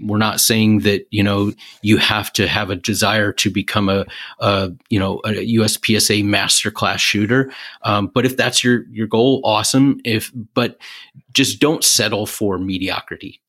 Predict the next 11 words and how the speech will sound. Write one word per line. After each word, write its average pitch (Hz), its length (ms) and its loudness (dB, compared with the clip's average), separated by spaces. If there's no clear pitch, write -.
D-, 120 320 2
d-, 131 280 0
it, - 600 0
it, 123 120 -4
we're 123 100 4
not 135 200 0
talking - 460 0
about, 110 500 0
you 107 140 4
know, 95 420 0
um, 92 460 -6